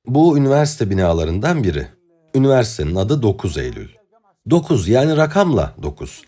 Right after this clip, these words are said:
Yani sayı olarak dokuz yazılması lazım. Önemli olan Eylül yani İngilizce September. Bu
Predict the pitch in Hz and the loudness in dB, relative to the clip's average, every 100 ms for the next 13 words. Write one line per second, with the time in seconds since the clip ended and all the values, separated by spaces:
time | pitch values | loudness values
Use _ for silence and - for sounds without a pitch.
0 | _ 120 143 180 - 151 208 190 185 208 | _ 0 2 2 0 2 2 2 0 2
1 | 196 190 202 170 127 117 107 92 95 90 | 2 2 0 0 0 0 -2 -2 -2 0
2 | 87 113 185 - _ _ _ _ _ _ | -2 -6 -12 -16 _ _ _ _ _ _
3 | _ _ _ _ - 117 139 185 214 120 | _ _ _ _ 0 2 2 2 0 0
4 | 117 - _ 131 139 131 80 - 85 78 | -2 -6 _ 4 4 4 0 -2 -6 -4
5 | 98 90 80 78 104 135 123 - 65 57 | -4 -4 -4 -4 -4 -4 -4 -6 -8 -10
6 | - - _ _ _ _ _ _ _ 139 | -18 -20 _ _ _ _ _ _ _ 4
7 | 170 156 | 4 4